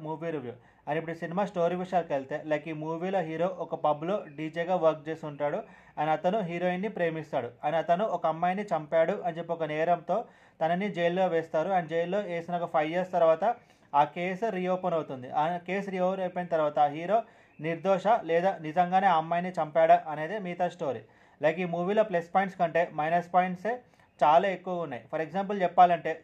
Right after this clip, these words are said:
స్టోరీ కొంచెం ఇంట్రెస్టింగ్గా ఉన్నా సరే, స్క్రీన్ ప్లే అంతా చాలా డల్‌గా and చాలా ఫ్లాట్‌గా ఉంటుంది. లైక్, సెకండ్ హాఫ్లో వన్స్ కేసు రీఓపెన్ అయిన తర్వాత కోర్ట్ సీన్స్ స్టార్ట్ అవుతాయి. ఆ కోర్ట్ సీన్స్ అనేవి అస్సలు బాలేదు. And ఇంకొకటి ఏంటంటే, ఇలాంటి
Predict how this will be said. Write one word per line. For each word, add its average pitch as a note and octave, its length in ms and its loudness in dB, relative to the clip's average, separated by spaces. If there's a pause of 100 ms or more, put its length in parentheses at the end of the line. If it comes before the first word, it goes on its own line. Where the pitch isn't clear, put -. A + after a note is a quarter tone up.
స్టోరీ F3+ 320 -2 (100)
కొంచెం F#3+ 220 -4 (120)
ఇంట్రెస్టింగ్గా F3+ 600 -2
ఉన్నా E3+ 260 4
సరే, D#3 200 2 (400)
స్క్రీన్ F3+ 360 -2
ప్లే G#3+ 100 0 (120)
అంతా E3+ 220 4 (140)
చాలా E3 280 4 (100)
డల్‌గా E3+ 280 4 (160)
and D#3+ 100 -4 (100)
చాలా F3 380 6
ఫ్లాట్‌గా E3 400 2 (100)
ఉంటుంది. C#3+ 300 -10 (320)
లైక్, D#3+ 240 0
సెకండ్ F#3+ 340 0
హాఫ్లో G#3 300 2 (100)
వన్స్ F3+ 200 -4 (120)
కేసు F3+ 340 -6
రీఓపెన్ F3+ 440 0
అయిన E3+ 200 -6
తర్వాత D#3 340 4 (360)
కోర్ట్ F#3 260 -2
సీన్స్ G3+ 260 -6
స్టార్ట్ E3 280 4
అవుతాయి. E3+ 260 -4 (360)
ఆ D3+ 40 2 (100)
కోర్ట్ F3+ 260 0
సీన్స్ G3+ 260 -2
అనేవి F#3+ 400 0
అస్సలు G3+ 420 0
బాలేదు. E3 380 8 (400)
And D#3+ 180 -4
ఇంకొకటి G#3+ 300 0
ఏంటంటే, E3+ 280 2 (220)
ఇలాంటి F#3 200 4